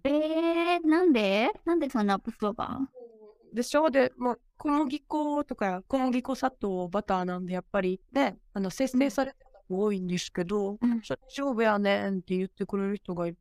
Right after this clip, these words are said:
Speaker 2: ぱいいてて、
Speaker 1: えー。
Speaker 2: あと、その中でも、特に一度ね、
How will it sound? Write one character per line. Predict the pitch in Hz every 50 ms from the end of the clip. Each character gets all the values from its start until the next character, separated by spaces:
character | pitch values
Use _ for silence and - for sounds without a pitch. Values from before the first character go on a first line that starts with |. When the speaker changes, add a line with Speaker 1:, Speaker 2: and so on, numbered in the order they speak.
| _ -
Speaker 2:
ぱ | - 180 185
い | 196
い | 202
て | - 226 220
て、 | - _ - 190 202 208 196 180 170 180 -
Speaker 1:
え | 240
ー。 | 214 220 226 226 233 233 240 240 240 247 240 233 233 240 - -
Speaker 2:
あ | 240 240
と、 | - - - 285 269 247 233 214 196 175 180 _ -
そ | - - 339
の | 339 359 359
中 | 320 269 226 - 220 220
で | 196 190
も、 | 175 185 190 214 220 208 190 180
特 | - - - _ - 214 190
に | 190 185 202 220 214 202 190 190 _
一 | - 254 - - 294 233
度 | 294 285 277
ね、 | 254 254 262 254 269 285